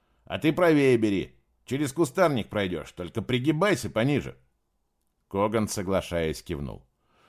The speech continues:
Он тоже понимал, что раненый будет очень часто оборачиваться. Положение у него скверное, а то, что за ним кто-то идет, он понимал.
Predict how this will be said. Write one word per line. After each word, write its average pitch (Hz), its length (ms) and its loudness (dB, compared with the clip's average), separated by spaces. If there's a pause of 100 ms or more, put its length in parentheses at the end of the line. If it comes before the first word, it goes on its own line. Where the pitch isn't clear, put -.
(140)
Он 139 180 2
тоже 147 260 4
понимал, 131 400 2
что 123 220 -2
раненый 117 360 2
будет 113 400 -2
очень 127 360 -2
часто 104 440 -2
оборачиваться. - 880 -6 (580)
Положение 120 640 4
у 110 120 -4
него 110 240 2
скверное, 80 720 -4 (340)
а 113 140 -4
то, 185 140 2
что - 180 -2
за 143 140 2
ним 160 180 4
кто-то 143 340 0
идет, 123 460 0
он 110 200 0
понимал. 120 720 -2